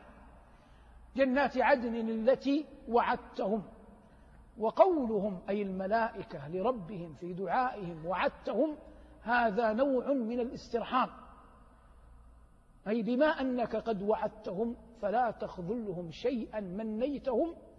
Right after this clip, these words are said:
إياه. وأين وعدنا الله الجنة؟ في اثنين:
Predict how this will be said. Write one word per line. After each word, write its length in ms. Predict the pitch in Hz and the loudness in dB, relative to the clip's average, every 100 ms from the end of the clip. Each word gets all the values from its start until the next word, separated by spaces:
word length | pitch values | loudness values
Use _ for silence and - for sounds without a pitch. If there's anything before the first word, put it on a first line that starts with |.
| - - - 233 | -20 -20 -8 -2
إياه. 340 | 226 233 - - - - - - - - - - | 0 0 -2 -12 -20 -20 -20 -20 -20 -20 -20 -6
وأين 420 | 226 - 339 302 262 | -2 6 6 6 4
وعدنا 540 | 220 185 208 202 196 | 2 2 0 -2 -4
الله 400 | 185 190 190 147 165 | -4 -4 -4 -6 -10
الجنة؟ 500 | 165 156 156 156 147 - - - - - - - - - - - | -10 -8 -10 -12 -14 -18 -20 -20 -20 -20 -20 -20 -20 -20 -20 -12
في 60 | 233 | -10
اثنين: 340 | 196 202 151 | -8 -8 -10